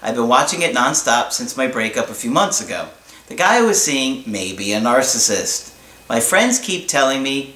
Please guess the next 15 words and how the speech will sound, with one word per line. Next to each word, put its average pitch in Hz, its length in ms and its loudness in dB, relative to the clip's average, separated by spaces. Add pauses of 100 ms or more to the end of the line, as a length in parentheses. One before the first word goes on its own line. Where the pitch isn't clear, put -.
(160)
he 180 180 0
is. 180 520 2 (380)
I 110 120 -8
hear 113 140 -2
a 107 60 2
lot 117 240 4
about 202 300 4
narcissism, 135 760 -2 (220)
but 120 140 0
I 113 140 4
don't 113 460 0
understand 107 560 -2
what 120 100 0
it 160 140 2
is. 190 480 2